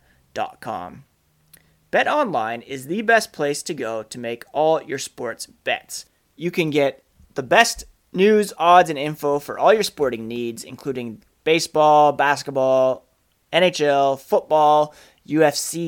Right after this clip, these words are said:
even. Before the next pitch, head over to BetOnline on your laptop or mobile device and check out all the great sporting news, sign-up bonuses, and contest information. Head to their website or use your mobile device to sign up today and receive a fifty percent welcome bonus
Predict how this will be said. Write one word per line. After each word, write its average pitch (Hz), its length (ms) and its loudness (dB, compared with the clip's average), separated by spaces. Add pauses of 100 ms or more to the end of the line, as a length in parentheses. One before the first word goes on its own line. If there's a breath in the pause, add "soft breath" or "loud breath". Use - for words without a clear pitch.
even. 120 440 -14
Before 208 460 4
the 151 80 -6
next - 360 -4
pitch, - 280 -6
head 180 160 -8
over 175 220 0
to 131 80 -10
BetOnline 151 720 0
on 120 120 -10
your 175 140 0
laptop 113 600 -4
or 123 100 -10
mobile 175 300 0
device 127 520 -4
and - 140 -18
check 165 260 -10
out 143 160 -8
all 190 180 4
the 208 100 -2
great 127 360 -6
sporting 117 480 -10
news, 110 420 -12 (360 soft breath)
sign-up 151 380 2
bonuses, 135 580 -4
and 131 200 -18
contest 127 580 -8
information. 120 880 -14 (500 loud breath)
Head 214 180 2
to 262 60 4
their 247 160 4
website 139 540 0
or 120 120 -10
use 175 320 -6
your 151 100 -6
mobile 175 280 -2
device 143 400 -2
to 120 120 -16
sign 165 220 -2
up 208 100 -2
today 117 420 -8
and 131 120 -14
receive 147 380 -8
a 127 120 -8
fifty 214 340 -10
percent 196 420 -8
welcome 135 360 -6
bonus 127 400 -8